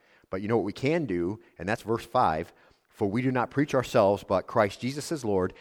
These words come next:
and ourselves as your bondservants for Jesus' sake." And that's the seventh and eighth waypoints for us.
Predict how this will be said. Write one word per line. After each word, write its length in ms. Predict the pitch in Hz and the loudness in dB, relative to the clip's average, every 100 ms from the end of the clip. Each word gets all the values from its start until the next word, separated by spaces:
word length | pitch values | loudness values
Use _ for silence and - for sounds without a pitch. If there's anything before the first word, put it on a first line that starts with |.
| - | -12
and 140 | - 104 | -4 -2
ourselves 420 | 95 - 127 120 | 0 4 4 4
as 160 | 110 98 | 0 0
your 100 | 143 | 0
bondservants 560 | 117 98 - 95 98 | 0 -2 -4 -6 -6
for 120 | - | -10
Jesus' 420 | 80 92 90 - 101 | -12 -12 -12 -14 -2
sake." 280 | 147 104 | 0 0
And 120 | 90 95 | -2 -4
that's 240 | 104 - - - _ | -4 -8 -20 -20 _
the 60 | 90 | -8
seventh 360 | - 127 123 | -2 -2 -2
and 120 | 104 104 | -6 -2
eighth 360 | 110 120 - - _ _ | -2 -2 -8 -20 _ _
waypoints 540 | 98 131 139 110 101 - | 2 2 2 -4 -4 -8
for 240 | 95 82 | -6 -2
us. 300 | 78 - - | -2 -2 -8